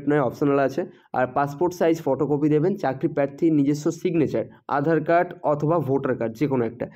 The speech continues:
আর বায়োডাটা থাকলে অবশ্যই কিন্তু বায়োডাটা দেবেন। অ্যাপ্লাই কীভাবে করবেন বন্ধুরা, সেটাও আমরা দেখিয়ে দেবো। এইচআরের নাম্বার আছে, এইচআরের নাম্বার থেকে যোগাযোগ করতে হবে আপনাদের।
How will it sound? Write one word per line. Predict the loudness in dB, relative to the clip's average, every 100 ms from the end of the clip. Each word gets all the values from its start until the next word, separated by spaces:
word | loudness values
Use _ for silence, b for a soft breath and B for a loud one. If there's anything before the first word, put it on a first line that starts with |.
| B -4
আর | -2
বায়োডাটা | 2 0 0
থাকলে | 0 2 2
অবশ্যই | 2 0 0
কিন্তু | 0 0
বায়োডাটা | 0 0 0 -2 -6 -4 -2
দেবেন। | 0 -2 -6 B B B
অ্যাপ্লাই | -2 -2 2 0
কীভাবে | 2 0 2 2
করবেন | 2 2 4
বন্ধুরা, | 4 4 2 0 -6
সেটাও | -6 0 2
আমরা | 4 2
দেখিয়ে | 0 0
দেবো। | -2 -2 -6 B B
এইচআরের | 2 2 2 2
নাম্বার | 2 4 4 2
আছে, | 2 2
এইচআরের | 2 4 2 2
নাম্বার | 2 0 -2
থেকে | -2 0
যোগাযোগ | 2 2 0 0
করতে | -2 2
হবে | 2
আপনাদের। | 2 2 0